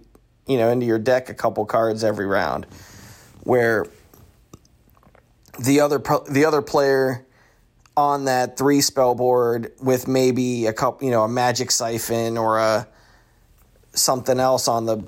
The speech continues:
spell board that's not costing dice has to play cards from their hand, or, yeah, has to play cards from their hand to,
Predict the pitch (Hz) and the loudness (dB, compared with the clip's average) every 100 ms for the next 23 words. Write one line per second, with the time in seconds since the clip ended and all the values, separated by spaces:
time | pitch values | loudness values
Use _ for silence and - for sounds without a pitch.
0 | - - - 135 127 127 120 110 131 123 | -14 -8 -2 2 2 0 -2 -2 -2 -2
1 | 110 117 120 - 110 107 117 117 110 101 | -2 0 0 -2 -8 0 2 2 0 -2
2 | - - - _ _ _ _ _ _ _ | -4 -6 -12 _ _ _ _ _ _ _
3 | _ _ _ _ _ _ _ - 139 127 | _ _ _ _ _ _ _ -2 -2 -2
4 | - 101 131 127 - 135 131 127 - 123 | -4 -4 0 0 0 0 0 0 -2 -2
5 | 117 110 160 156 147 131 120 110 _ - | -2 0 0 2 2 0 -2 -4 _ -20
6 | _ _ _ _ _ _ _ - 143 110 | _ _ _ _ _ _ _ -2 0 2
7 | 127 - 127 117 135 127 127 107 131 131 | 0 -2 -4 0 0 0 -2 -2 0 0
8 | 117 113 113 | 0 -4 -6